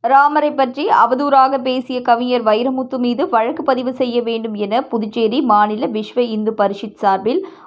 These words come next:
முதுநிலை காவல் கண்காணிப்பாளரிடம் புகார் மனு அளிக்கப்பட்டது. சென்னையில் கடந்த வாரம் நடைபெற்ற கம்பன் விழாவில் கலந்து கொண்ட கவிஞர் வைரமுத்து ராமரை பற்றி அவதூறாக பேசினார். இதற்கு தமிழகத்தில் உள்ள பா ஜ க இந்து முன்னணி மற்றும் விஸ்வ இந்து பரிஷத் அமைப்பினர் கடுமையாக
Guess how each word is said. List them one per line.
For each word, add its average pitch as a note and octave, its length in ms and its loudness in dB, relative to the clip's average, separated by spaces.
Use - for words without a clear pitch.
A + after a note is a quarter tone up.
முதுநிலை C4+ 440 0
காவல் A3+ 380 2
கண்காணிப்பாளரிடம் G#3+ 1000 0
புகார் A3 380 0
மனு G3+ 240 -4
அளிக்கப்பட்டது. G3 640 -4
சென்னையில் C4 420 -2
கடந்த A#3+ 300 2
வாரம் A#3 340 2
நடைபெற்ற A3 420 0
கம்பன் G#3+ 400 0
விழாவில் G#3 420 2
கலந்து G#3+ 340 0
கொண்ட A3 240 -2
கவிஞர் G3+ 440 -4
வைரமுத்து G#3 540 0
ராமரை A3 420 2
பற்றி A3 300 -2
அவதூறாக G3+ 580 2
பேசினார். G3+ 480 -6
இதற்கு C4+ 280 0
தமிழகத்தில் A#3+ 600 0
உள்ள A3 260 0
பா G#3+ 180 4
ஜ A3+ 200 2
க A3+ 160 2
இந்து G#3+ 280 -4
முன்னணி G#3+ 380 -4
மற்றும் G#3+ 400 -4
விஸ்வ A3+ 400 -4
இந்து G#3+ 300 -2
பரிஷத் G3+ 500 -4
அமைப்பினர் G3+ 500 -2
கடுமையாக G#3+ 540 0